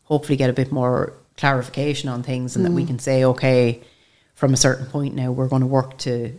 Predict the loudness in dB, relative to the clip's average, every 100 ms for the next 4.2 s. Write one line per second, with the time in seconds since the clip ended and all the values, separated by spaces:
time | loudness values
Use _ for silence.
0 | -12 -2 0 0 2 2 2 0 -2 -2
1 | -2 -4 -8 -12 2 4 6 6 4 4
2 | 4 4 2 0 -2 -8 _ _ -4 -2
3 | -2 -6 -6 -4 -4 -6 _ _ -6 -4
4 | -4 -6